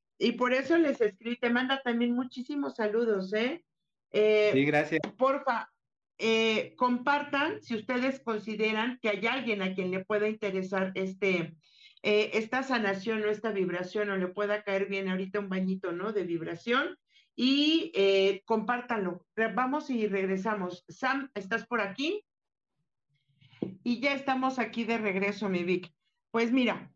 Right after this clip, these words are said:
Speaker 2: Ujú.
Speaker 1: eh, afortunadamente, pues son poquitos, ¿no?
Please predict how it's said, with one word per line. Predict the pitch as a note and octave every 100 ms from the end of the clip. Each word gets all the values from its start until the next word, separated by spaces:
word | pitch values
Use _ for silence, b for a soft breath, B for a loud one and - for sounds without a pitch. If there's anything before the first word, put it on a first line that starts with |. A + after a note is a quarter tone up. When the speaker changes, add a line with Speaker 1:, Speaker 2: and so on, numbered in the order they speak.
| -
Speaker 2:
Ujú. | A#2+ D#3
Speaker 1:
eh, | G#3+ A3 G#3+ G#3+ G3
afortunadamente, | G3 G#3+ A3+ A3 B3+ C#4+ F4 E4+ F4 _ - D#4 D#4+ F#4 F#4+
pues | -
son | A#3 A3
poquitos, | A#3 - E4 G#4+ B4 - _
¿no? | C4+ E4 C5